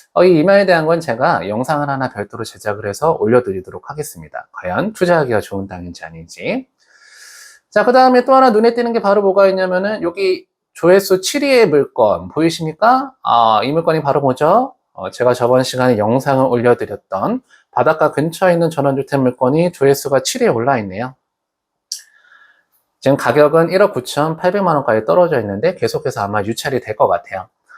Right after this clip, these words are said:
어, 이 물건은 제가 그때도 말씀드렸다시피 신탁 공매로 나온 그런 물건이었죠. 그러다 보니까 물건이 굉장히 저렴하게, 어, 사실 수가 있다. 반드시 여러분들이 이런 공매 물건 같은 거 투자하실 때는요, 어떤 걸 하셔야 되냐면은,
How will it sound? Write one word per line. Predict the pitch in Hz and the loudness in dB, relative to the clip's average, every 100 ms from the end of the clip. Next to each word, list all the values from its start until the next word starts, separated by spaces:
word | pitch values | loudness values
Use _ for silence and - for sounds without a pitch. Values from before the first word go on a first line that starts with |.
| _ | _
어, | 101 | 0
이 | 143 | 4
물건은 | 151 131 139 165 | 4 2 2 0
제가 | 160 135 131 | 2 2 2
그때도 | 131 143 | 0 -2
말씀드렸다시피 | 120 104 - 120 117 107 107 - - - 226 262 _ _ | -2 -4 -6 -8 -4 -6 -6 -10 -10 -6 -6 -6 _ _
신탁 | - 262 190 - | -4 0 0 -2
공매로 | 123 104 107 | -4 -4 -4
나온 | 92 95 | -6 -8
그런 | - 98 | -8 -10
물건이었죠. | 95 95 82 78 - 85 _ _ - | -8 -8 -8 -12 -14 -16 _ _ -2
그러다 | 143 139 | 2 4
보니까 | 127 117 165 202 | 2 -2 -2 0
물건이 | 110 110 123 | -2 -2 -4
굉장히 | 120 101 101 117 | -4 -6 -6 -4
저렴하게, | 143 - 110 123 104 101 160 240 262 | -4 -2 2 2 0 0 -2 -2 -6
어, | - 85 | -12 -12
사실 | - 147 156 | -10 -10 -10
수가 | - 90 151 | -10 -8 -8
있다. | - - - - _ _ - _ _ - | -8 -10 -10 -12 _ _ -20 _ _ -2
반드시 | 165 262 269 | 0 2 4
여러분들이 | 160 202 220 220 | 6 4 2 0
이런 | 175 196 | 0 0
공매 | 190 160 202 | -2 -2 -2
물건 | 202 196 185 | -2 -2 0
같은 | 175 175 170 | -2 -4 -8
거 | 165 | -6
투자하실 | 160 196 196 180 175 160 | -6 -4 -2 -2 -4 -6
때는요, | 139 131 180 | -4 -4 0
어떤 | 143 - 117 - 208 202 | 0 0 -2 0 0 2
걸 | 175 | 2
하셔야 | - 180 180 160 | 2 -4 -2 -2
되냐면은, | 139 120 107 170 127 | -2 -4 -6 -4 -6